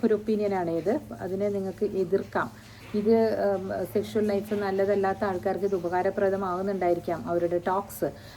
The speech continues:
പക്ഷെ അത് ഒരു YouTube വീഡിയോ കണ്ടിട്ട് ഇത് കറക്റ്റ് ആവും എന്നുണ്ടെങ്കിൽ, ആം, അത് it should be locked and kept. പൈസ കൊടുത്ത് കേ-,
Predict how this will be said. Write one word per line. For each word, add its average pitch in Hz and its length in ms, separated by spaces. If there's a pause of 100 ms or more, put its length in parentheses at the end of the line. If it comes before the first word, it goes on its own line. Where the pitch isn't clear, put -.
(100)
പക്ഷെ 254 200
അത് 254 260
ഒരു 240 280
YouTube 233 640
വീഡിയോ 226 380
കണ്ടിട്ട് 208 420
ഇത് 208 220
കറക്റ്റ് 208 340
ആവും 202 280
എന്നുണ്ടെങ്കിൽ, 175 720 (520)
ആം, 175 680 (720)
അത് 269 320 (580)
it 311 80
should 269 300
be 302 60 (100)
locked 208 360
and 220 180
kept. - 260 (160)
പൈസ 214 220
കൊടുത്ത് 220 320
കേ-, 196 200